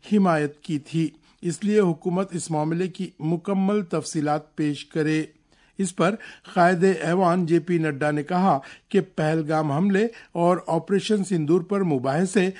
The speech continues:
और मुल्क को मुकम्मल मालूमात देने के लिए हुकूमत तैयार है। ताहम इस बयान से गैर मुतमईन अरकान हिजब इख्तिलाफ ने शोरगुल जारी रखा। राज्यसभा में कल लैंडिंग बिल दो हज़ार पच्चीस मंजूर कर लिया गया।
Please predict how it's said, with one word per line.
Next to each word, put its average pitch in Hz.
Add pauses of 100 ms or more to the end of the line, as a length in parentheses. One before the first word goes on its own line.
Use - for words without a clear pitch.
(200)
और 180
मुल्क 165
को 202
मुकम्मल 175
मालूमात 160
देने 147
के 151
लिए 160
हुकूमत 160 (160)
तैयार 151
है। 165 (480)
ताहम 165 (260)
इस 180
बयान 175
से 202
गैर 143
मुतमईन 165
अरकान 151
हिजब 156
इख्तिलाफ 147
ने 156 (220)
शोरगुल 175
जारी 156
रखा। 151 (800)
राज्यसभा 185
में 226
कल 175
लैंडिंग 165
बिल 170 (120)
दो 165
हज़ार 156
पच्चीस 170
मंजूर 151
कर 156
लिया 147
गया। 151